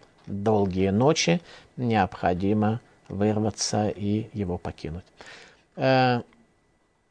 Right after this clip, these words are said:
это то, что я хотел сказать о колене Дана. Мы закончили все колена земли Израиля, и наша следующая лекция будет, э,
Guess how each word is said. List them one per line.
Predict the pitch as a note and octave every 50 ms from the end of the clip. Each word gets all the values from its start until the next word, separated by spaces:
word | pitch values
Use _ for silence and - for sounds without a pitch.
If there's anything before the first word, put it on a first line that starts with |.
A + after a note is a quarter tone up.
| _ _ _ _ _ _ _ _ _ _ _ _ _ _ _ _ _ _ _ _ _ -
это | D#3+ E3 F3
то, | D#3 D3 C#3+
что | - - B2
я | G#2
хотел | - - G#2+ G2 G2+
сказать | - - F2 F2+ -
о | -
колене | - F2 F#2+ G2+ G2 G2+
Дана. | G#2+ C#3+ D#3+ E3+ F3
Мы | C#3+ A#2+
закончили | G2+ A2 G#2 - G#2 A2 - - G2 F#2+
все | - - F2 F2
колена | - - F2 F2+ D#2+ F2+
земли | F#2 F#2+ F#2+ G2+ A2 A#2
Израиля, | B2 C3+ C#3 E3 F3 F3 F3 E3 D#3+ D3+ D3
и | - C#3+ E3+ G3 G3 -
наша | A2+ A2 G#2+ A#2+ - -
следующая | - - B2+ C#3+ D#3+ C#3 - -
лекция | C3 C3+ C#3+ D3 - - - - A2+ A2
будет, | A#2 G#2+ A2 A#2+ B2+ B2+ B2+ A#2+ - _ -
э, | B2+ B2+ B2+ B2 B2 B2 B2